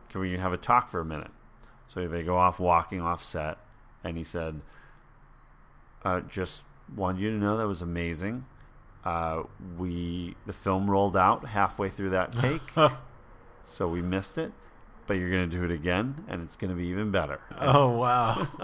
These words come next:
Speaker 2: Oh, my gosh.
Speaker 1: So what you see in the film is, you know, where he's bawling. That's
Speaker 2: Yeah.
Speaker 1: actually the second take.
Speaker 2: Okay. It's great. It's a, it's a really, really wonderful scene.
Speaker 1: Yeah.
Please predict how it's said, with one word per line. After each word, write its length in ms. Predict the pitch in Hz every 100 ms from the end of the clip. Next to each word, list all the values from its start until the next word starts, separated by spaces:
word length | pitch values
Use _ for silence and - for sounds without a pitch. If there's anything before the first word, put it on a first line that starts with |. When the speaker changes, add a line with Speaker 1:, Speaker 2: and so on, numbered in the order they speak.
| 151 - -
Speaker 2:
Oh, 140 | 127 131
my 160 | 117 101
gosh. 380 | 98 107 110 104
Speaker 1:
So 100 | 120
what 160 | 135
you 100 | 127
see 220 | - 139
in 80 | 131
the 80 | 107
film 580 | - 156 123 101 95 104
is, 460 | - 98 90 85 -
you 80 | 143
know, 60 | 95
where 120 | 85
he's 120 | 80
bawling. 800 | - 117 113 107 90 78 76 73
That's 200 | 107 113
Speaker 2:
Yeah. 40 | 117
Speaker 1:
actually 240 | - 104
the 120 | 87
second 440 | 87 - 92 90 78
take. 200 | 87 71 - -
Speaker 2:
Okay. 540 | 110 139 - 107 92 85 - 107
It's 220 | 143 131
great. 420 | 90 92 104 87 -
It's 140 | -
a, 220 | 101 98 98
it's 160 | 98
a 80 | 98
really, 400 | 95 110 104 92 95 - - - -
really 260 | 123 110
wonderful 400 | 95 95 87 -
scene. 300 | 90 87 80 80
Speaker 1:
Yeah. 280 | 107 78